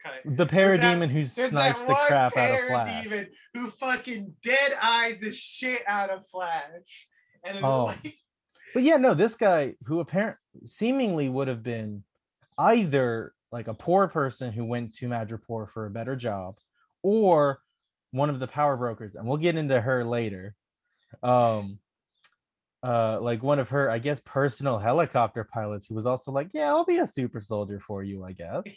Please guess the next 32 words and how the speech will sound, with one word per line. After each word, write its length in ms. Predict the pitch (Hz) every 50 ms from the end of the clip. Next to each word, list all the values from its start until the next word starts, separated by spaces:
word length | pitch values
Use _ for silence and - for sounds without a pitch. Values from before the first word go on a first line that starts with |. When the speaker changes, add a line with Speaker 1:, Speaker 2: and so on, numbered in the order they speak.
| -
Speaker 1:
<laughs> 840 | 285 302 - - 302 381 381 - _ _ _ _ - _ _ _ -
Look, 340 | 247 349 202 160 156 - -
he's 580 | 160 160 170 180 202 208 214 214 196 165 160 202 - 196
a 260 | 196 196 190 190 190 - - -
Speaker 2:
I 100 | - 247
would 180 | 320 349 285
Speaker 1:
super 20 | 190
Speaker 2:
have 60 | 135
done 180 | 113 127 120 117
it. 40 | 139 143 98
Speaker 1:
soldier, 280 | 90 131 175 185 - _ _ _ _ _ _ -
and 160 | 180 190 202
he 120 | 208 202 202
fucking 380 | - 226 226 226 - 247 202 196 185
loves 480 | 160 165 180 190 196 202 196 170 - -
helicopters. 460 | 190 202 214 214 208 165 - - 226
Yeah, 260 | 311 311 226 - 226
if 120 | - -
they're 200 | 294 302 311 -
just 320 | 247 - 277 311 262 - - -
tossing 400 | 240 240 269 277 262 - 254 240
that 220 | 247 247 240 220
shit 160 | - 269 247 226
around, 340 | 208 214 226 247 240 214 - _ _ - - -
I 100 | 226 226
bet, 260 | 262 254 226 - - _ -
"Yeah, 260 | 214 240 285 277 233
what 160 | 233 240 262 302
are 20 |
we 140 | 330 339 302
doing? 280 | 330 339 339 339 311 226
No 140 | 214 247